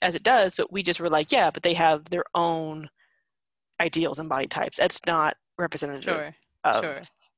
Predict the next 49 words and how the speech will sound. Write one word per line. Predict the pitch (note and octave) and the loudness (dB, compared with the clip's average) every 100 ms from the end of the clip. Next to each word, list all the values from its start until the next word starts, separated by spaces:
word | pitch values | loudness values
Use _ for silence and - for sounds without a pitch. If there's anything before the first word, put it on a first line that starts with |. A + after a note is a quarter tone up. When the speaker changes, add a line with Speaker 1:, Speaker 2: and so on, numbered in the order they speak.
| _ _ _ _ | _ _ _ _
Speaker 2:
I | G3 | -10
mean, | G3 F3+ | -6 -2
Speaker 1:
the | F#3 | 2
Speaker 2:
dentists, | E3+ D#3 D3+ G3 | 2 2 0 -4
Speaker 1:
world. | |
Speaker 2:
you'd | F3+ | -4
have | F#3+ F3 | -2 -2
the | E3+ D#3+ | -4 -6
natural | D#3 D#3+ - D#3+ | -4 -6 -8 -12
glowing | D#3 D3+ D3 | -10 -10 -10
white | C#3+ C3+ | -12 -14
teeth, | - B2 - - | -14 -14 -14 -10
right? | C#3 C#3 | -8 -8
They're | - C#3+ | -10 -12
totally | - E3 C#3 | -12 -12 -12
natural, | C3+ C#3 - D3+ | -10 -12 -16 -20
right? | D3+ - A3+ _ - | -16 -16 -18 _ -12
<laughs> | A3 G#3 - - | -12 -12 -20 -14
Speaker 1:
<laughs> | - F4+ F4+ E4+ | -2 0 2 2
You | E4 | 2
know, | D#3 | 2
just | D#3 - | 0 0
the | |
old | D#3+ D#3 | 0 0
veneers. | D#3+ D#3+ D#3 D#3+ | -4 -6 -6 0
But, | A3 | 4
like, | A3 G3+ - - C#4+ E4 | 4 2 -4 -8 -2 2
but, | A3+ | 4
like, | G3+ | 4
their | G#3+ | 2
Speaker 2:
<laughs> | |
Speaker 1:
whole | A#3 A#3+ | 4 4
body, | F#3+ D#3+ D#3 E3 D#3+ | 6 4 4 2 0
or | E3+ | 0
what, | - | 0
I'm | A3 | -2
just | B3 | -2
trying | C4 | -4
to | A#3+ | -4
think | G#3+ | -4
of | - | -4
what | A3+ | -2
other | B3 F3+ | -2 -4
profession | - D3+ - D3+ D3+ | -8 -8 -6 -6 -6
would | D3 | -10
be | D3+ | -10
interesting, | D3+ E3+ - - - | -10 -8 -8 -10 -12
of, | - | -8
like, | D#3+ - - | -6 -8 -14